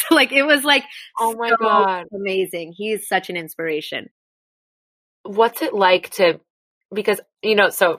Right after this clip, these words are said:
Speaker 2: I don't know if you're watching it, and it's probably horrible to you, but I'm watching the morning show.
Speaker 1: No, I'm
Speaker 2: Um,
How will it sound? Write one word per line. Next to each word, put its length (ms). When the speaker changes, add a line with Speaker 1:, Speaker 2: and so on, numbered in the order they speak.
Speaker 2:
I 100
don't 120
know 80
if 100
you're 100
watching 300
it, 140
and 120
it's 200
probably 380
horrible 440
to 80
you, 180
but 160
I'm 160
watching 320
the 60
morning 320
show. 460
Speaker 1:
No, 260
I'm 180
Speaker 2:
Um, 100